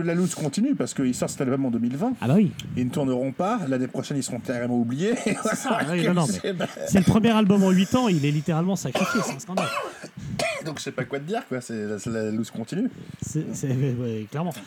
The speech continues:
Speaker 2: Après, peut-être que celui-là est un peu plus jam et moins chanson, euh, enfin moins titre que, euh,
Speaker 1: Oui.
Speaker 2: que
Speaker 1: Mhm.
Speaker 2: Seismic. Donc après, euh, il y a peut-être aussi un retour, euh, un retour à ce qu'ils faisaient avant, mais moi, je, moi, il me parle énormément.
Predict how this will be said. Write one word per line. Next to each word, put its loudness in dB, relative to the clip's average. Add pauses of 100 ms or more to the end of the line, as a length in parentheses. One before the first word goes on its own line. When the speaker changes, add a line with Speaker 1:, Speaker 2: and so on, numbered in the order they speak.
(180)
Speaker 2:
Après, 0
peut-être -2
que 2
celui-là 2
est 4
un 2
peu 2
plus -4
jam 0
et -4
moins 2
chanson, -4 (140)
euh, -2
enfin -2
moins -2
titre -8 (160)
que, -4
euh, 0
Speaker 1:
Oui. 2 (320)
Speaker 2:
que 0
Speaker 1:
Mhm. 2
Speaker 2:
Seismic. -2
Donc -10
après, -10
euh, -6 (560)
il -8
y -8
a -8
peut-être -2
aussi -2
un 0
retour, -2
euh, -8 (800)
un -10
retour -2
à 0
ce -8
qu'ils -8
faisaient -6
avant, -4
mais -2
moi, -6
je, -10
moi, -8
il -8
me -12
parle -6
énormément. -10